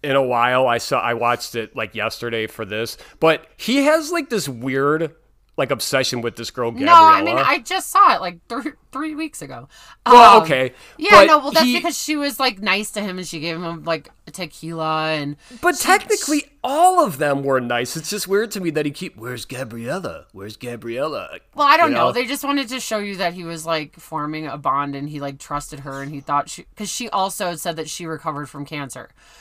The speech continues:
Speaker 2: So maybe
Speaker 1: Okay.
Speaker 2: that's why he was a little bit more connected. But, yeah, I mean, hers was pretty, pretty rough. I mean, being
Speaker 1: Well,
Speaker 2: sprung
Speaker 1: all right,
Speaker 2: in the
Speaker 1: so
Speaker 2: air.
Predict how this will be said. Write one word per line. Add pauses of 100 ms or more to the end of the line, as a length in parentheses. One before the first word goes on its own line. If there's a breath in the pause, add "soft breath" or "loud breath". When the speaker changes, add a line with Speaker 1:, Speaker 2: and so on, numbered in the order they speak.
(100)
Speaker 2:
So
maybe
Speaker 1:
Okay.
Speaker 2:
that's
why
he
was
a
little
bit
more
connected.
But, (500 soft breath)
yeah,
I
mean,
hers
was
pretty, (240)
pretty
rough.
I
mean,
being
Speaker 1:
Well,
Speaker 2:
sprung
Speaker 1:
all
right,
Speaker 2:
in
the
Speaker 1:
so
Speaker 2:
air.